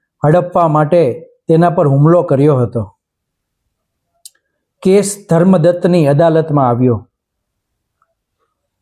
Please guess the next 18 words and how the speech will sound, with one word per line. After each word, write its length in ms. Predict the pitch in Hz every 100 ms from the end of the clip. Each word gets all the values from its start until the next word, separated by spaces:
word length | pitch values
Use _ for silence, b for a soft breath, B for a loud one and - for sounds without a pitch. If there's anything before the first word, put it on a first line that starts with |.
| _ _ _ _
આખું 400 | 151 185 - 202
રાજ્ય 400 | 175 170 139 185
જાણતું 520 | 156 156 151 151 185 170
હતું 420 | 170 160 123 - _ _ _ -
કે 120 | 180
મંત્રી 720 | 151 165 165 180 151 117 - _ -
ખૂબ 220 | 180 175
જ 160 | 190 143
વગદાર 520 | 151 160 175 175 123
અને 320 | - 160 160
ક્રૂર 340 | 160 156 180 151
માણસ 400 | 147 147 131 - 143
છે. 180 | 127 - _ _ _ _ _ _ _ _ _ _ _ _ _ _ _ _ _ _ -
મંત્રીએ 760 | 160 202 220 208 196 156 123 -
રાત્રિના 560 | 160 170 170 202 196 180
અંધારામાં 920 | 165 165 185 185 180 147 113 - _ _ _ -
ધર્મદત્તના 760 | 180 202 185 180 180 185 185
ઘરે 540 | 135 156 180 123 -